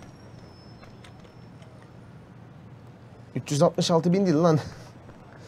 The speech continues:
<laughs> Bu ne?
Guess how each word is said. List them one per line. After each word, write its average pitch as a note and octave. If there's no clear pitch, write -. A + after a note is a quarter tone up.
<laughs> C#3
Bu E3
ne? G3+